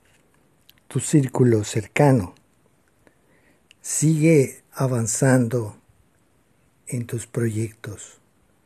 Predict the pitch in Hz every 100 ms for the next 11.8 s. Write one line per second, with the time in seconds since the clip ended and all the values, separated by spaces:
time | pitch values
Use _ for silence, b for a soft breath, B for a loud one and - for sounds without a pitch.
0 | _ _ _ _ _ _ - - - 180
1 | 160 170 156 - 147 127 117 110 - 127
2 | 123 110 120 110 110 - _ _ _ _
3 | _ _ - 123 - 117 - 113 - 120
4 | 104 104 - _ _ _ _ _ _ _
5 | _ - - 131 131 131 131 127 _ -
6 | 120 110 117 107 104 104 - 117 - 98
7 | 95 _ _ _ _ _ _ _ _ _
8 | - - 139 135 110 - _ _ - -
9 | 123 127 131 135 - 135 120 98 _ _
10 | _ _ _ _ _ _ _ _ _ -
11 | 135 113 104 123 117 107 104